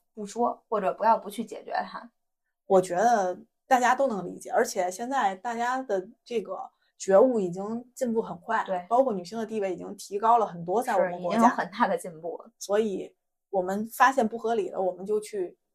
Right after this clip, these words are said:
Speaker 2: 斗争一下，也许我们就帮助这个时代又进步了一块。
Speaker 1: 反正就都，每个人都做些什么吧。
Speaker 2: 然后就是包饺子，
Speaker 1: 对。
Speaker 2: 三十儿晚上。
Speaker 1: 是。
Speaker 2: 首先是看春晚是一，一定的，一边看春晚一边包饺子。
Speaker 1: 那都不叫看春晚，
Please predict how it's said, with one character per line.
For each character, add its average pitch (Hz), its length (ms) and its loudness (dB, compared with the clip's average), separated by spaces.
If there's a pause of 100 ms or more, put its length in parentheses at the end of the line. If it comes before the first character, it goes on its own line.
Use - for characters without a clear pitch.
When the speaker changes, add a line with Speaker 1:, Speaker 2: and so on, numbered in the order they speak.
(140)
Speaker 2:
斗 269 160 8
争 190 260 2
一 175 60 -16
下， 185 320 -12
也 208 160 8
许 220 260 0
我 226 180 2
们 190 140 -2
就 285 160 2
帮 339 300 -2
助 311 160 4
这 220 120 2
个 196 80 -2
时 208 200 -8
代 226 140 2
又 311 140 2
进 196 200 -2
步 185 140 -4
了 185 80 -10
一 170 100 -14
块。 175 180 -10 (440)
Speaker 1:
反 170 100 -14
正 196 180 -6
就 208 140 -4
都， 233 200 6
每 214 200 2
个 185 80 0
人 233 160 2
都 254 160 2
做 240 240 2
些 180 220 -6
什 180 60 -14 (120)
么 - 60 -20 (100)
吧。 - 80 -20 (220)
Speaker 2:
然 226 160 10
后 262 100 12
就 233 120 2
是 220 80 -6
包 202 180 6
饺 180 200 2
子， - 200 -12 (160)
Speaker 1:
对。 185 80 4
Speaker 2:
三 208 140 8
十 190 60 4
儿 190 100 8
晚 - 200 0
上。 160 140 -14
Speaker 1:
是。 - 140 -8
Speaker 2:
首 208 180 8
先 294 280 8
是 240 280 6
看 220 340 2
春 294 200 0
晚 233 180 4
是 254 140 -6
一， 208 140 -2
一 196 340 -8
定 208 240 -2
的， 160 220 -8
一 269 120 4
边 285 180 4
看 269 200 2
春 247 120 -2
晚 185 240 -4
一 220 60 -2
边 208 200 2
包 208 160 2
饺 175 280 -6
子。 170 140 -14
Speaker 1:
那 233 120 8
都 233 120 8
不 214 100 -8
叫 208 160 8
看 196 240 -2
春 190 140 -8
晚， 165 100 -8